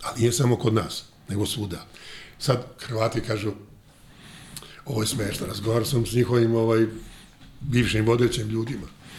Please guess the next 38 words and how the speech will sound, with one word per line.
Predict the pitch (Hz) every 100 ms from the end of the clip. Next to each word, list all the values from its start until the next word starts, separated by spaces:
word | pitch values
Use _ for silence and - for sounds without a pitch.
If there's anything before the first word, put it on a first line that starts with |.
| - - - - -
Kao, | 110 98
„Ovo | 110 156
je |
smešno, | - 110 107 98
ovo | 78
Zvezda | 87 101 98
i | 98
Partizan | 90 104 92
što | - 92
rade | 104 104 101
i |
šta | - 107 101
mi | 90
sad | - 90
tu | 101 87
da | 85 - - -
izigravamo | 92 92 98 98 92 92
neke | 92 -
budale, | 87 87 95 92 - - -
topovsku | - 101 110 - -
hranu, | 104 98 113 95 - - -
da | 107
napravimo | 107 113 110 98
mi | 110 107
Alpe | 104 - 104
Adria | 101 107 110 98
ligu, | 101 107 104
to | 117
će | 98 104
biti | 110 110
ujednačenije.” | 107 104 92 101 76 - - - - - - - -
I, | 95 107 101
ovaj, | 98 95 92 90 90 - - - - -
to | 120 117
ako | - 107
se | -
bude | 98 107 92
desilo, | 101 101 - 117 127 -